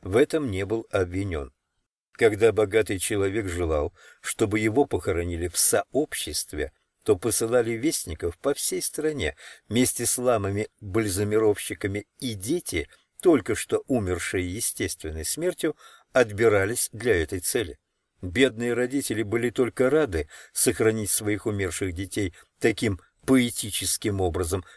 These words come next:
вместо того, чтобы оставлять их на разложение и пожирание дикими зверьми. В то время как аббат Хак после возвращения из Тибета жил в Париже, он, между прочими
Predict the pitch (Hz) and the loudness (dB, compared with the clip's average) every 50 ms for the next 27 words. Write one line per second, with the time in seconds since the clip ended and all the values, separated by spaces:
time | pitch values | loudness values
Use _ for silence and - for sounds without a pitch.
0 | _ _ - 107 117 120 - - - 107 - - 104 107 139 160 - - - 87 | _ _ -2 0 2 2 2 2 0 -2 -2 0 0 0 -2 -4 -6 -6 -6 -4
1 | 78 80 82 80 - - - 90 85 80 82 78 - - - 175 - - - - | 0 0 0 0 -2 -2 -2 -4 -2 -2 -4 -4 -4 -6 -8 -8 -10 -12 -14 -20
2 | - - _ _ 104 107 117 113 113 98 87 98 92 90 82 120 170 170 165 156 | -20 -20 _ _ 2 4 4 4 4 4 4 2 2 2 2 2 0 0 -2 -4
3 | 156 151 - _ _ _ _ _ - 120 98 - 117 110 90 95 92 80 85 82 | -6 -6 -8 _ _ _ _ _ -4 -4 -2 0 0 0 2 0 2 2 0 0
4 | 87 95 104 117 120 110 92 90 82 - - 98 90 90 101 - _ _ _ 95 | -2 -4 -6 -8 -8 -6 -6 -6 -8 -6 -8 -8 -6 -8 -8 -10 _ _ _ -6
5 | 87 87 90 90 92 87 90 90 98 98 90 - _ _ _ _ _ _ _ _ | -4 -2 -2 -2 -2 -2 -2 -4 -4 -6 -8 -10 _ _ _ _ _ _ _ _
6 | _ _ _ _ _ _ _ _ _ _ _ - - - 131 135 143 170 185 175 | _ _ _ _ _ _ _ _ _ _ _ -4 4 6 6 6 6 4 2 2
7 | 160 - - 151 139 - - - 120 110 98 110 139 143 - - - 87 85 85 | 0 2 2 2 2 2 0 0 0 2 4 2 0 0 -2 -2 0 0 0 0
8 | - - - _ - - _ _ _ _ - 175 165 - - 98 87 87 87 82 | -2 -8 -20 _ -20 -20 _ _ _ _ 4 4 4 4 4 2 2 2 0 0
9 | 82 90 98 - - - 90 82 78 78 80 82 - - - 90 82 85 82 - | 0 -2 -2 -2 -2 -4 -4 -4 -6 -6 -6 -6 -6 -6 -6 -6 -4 -6 -4 -4
10 | 87 87 85 92 98 82 - _ - - - _ - 160 143 107 82 78 78 110 | -4 -4 -2 0 -2 -2 -2 _ -16 -20 -2 _ 2 4 4 2 -2 -4 -4 -6
11 | - - _ _ _ _ _ _ _ _ - 127 113 113 143 - _ _ _ - | -8 -8 _ _ _ _ _ _ _ _ 4 4 4 4 2 -2 _ _ _ -2
12 | 175 208 135 90 90 87 82 - 90 85 82 - - 110 123 147 151 | 0 0 2 2 0 -4 -4 -4 -4 -4 -4 -4 -6 -6 -6 -8 -8